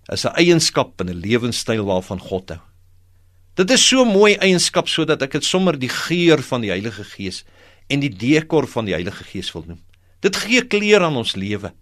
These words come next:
Stel u voor 'n lewe vol van vriendelikheid en vriendelike glimlagte.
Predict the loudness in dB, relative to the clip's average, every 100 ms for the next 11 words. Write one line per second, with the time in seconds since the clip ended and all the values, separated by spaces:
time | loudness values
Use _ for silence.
0 | _ _ _ _ _ _ -20 -4 0 2
1 | 2 2 2 4 2 2 2 0 -2 -2
2 | -4 -4 -8 -8 -8 -6 -6 -10 -14 -12
3 | -12 -10 -6 -2 -2 -4 -10 -6 -4 -6
4 | -8 -16